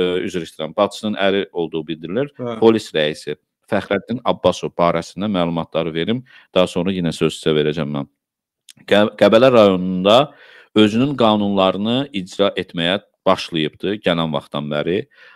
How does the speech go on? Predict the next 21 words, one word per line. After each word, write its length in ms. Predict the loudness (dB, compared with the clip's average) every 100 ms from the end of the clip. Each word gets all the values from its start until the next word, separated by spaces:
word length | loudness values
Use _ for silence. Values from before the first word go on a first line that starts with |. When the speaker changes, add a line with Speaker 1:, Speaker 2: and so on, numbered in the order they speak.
| -2
Speaker 1:
Rayonun 400 | 4 4 4 -2
istisnasız 800 | -6 -12 -12 -8 -4 -4 -6 -12 -10
bütün 300 | -10 -6 -6
kiçik 380 | -8 -8 -8 -4
və 100 | -4 0
orta 420 | -2 0 2 2 -2
kiçik 300 | -12 -10 -6
sahibkarlarından 1160 | -2 -2 -2 -8 -6 -2 -2 -4 -2 -2 -2 -6 _ _ _ _
haqq 260 | -2 -2 2
almağa 420 | 0 0 -2 0
başlayıb. 480 | 0 -2 -4 -6 -4
Necə 200 | -4 -4
siz 240 | -6 -8
deyirdiniz, 360 | -4 -4 -6 -6
a-, 920 | -4 -4 _ _ _ -4 -4 -4 -2
artıq 280 | -2 -6 -14 _ _ _
əvvəllər 480 | -2 0 2 0 -2
sahibkardan 640 | -2 -2 -2 -4 -6 -4
haqq 240 | -4 -4 -2
alırdı. 360 | -2 -2 -6 -8
İndi 320 | -6 -4